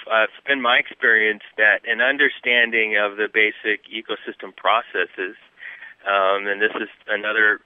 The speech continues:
sort of approach or way of looking at the landscape that, that we teach in holistic management is,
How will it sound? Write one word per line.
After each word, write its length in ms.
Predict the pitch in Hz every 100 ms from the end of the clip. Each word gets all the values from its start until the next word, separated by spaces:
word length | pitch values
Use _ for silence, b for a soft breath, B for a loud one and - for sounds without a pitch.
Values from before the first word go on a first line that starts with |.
| -
sort 140 | 107
of 60 | 101
approach 460 | 98 - 117 107 - 113
or 140 | 107
way 180 | 107 110
of 100 | 107
looking 320 | 120 - 117
at 100 | 104
the 80 | 98
landscape 540 | 101 101 - 113 85 -
that, 200 | - - B B B -
that 140 | 90
we 100 | 101
teach 280 | - 98 95 101
in 100 | 98
holistic 440 | 95 95 - -
management 480 | 95 95 - 95 -
is, 260 | 98 98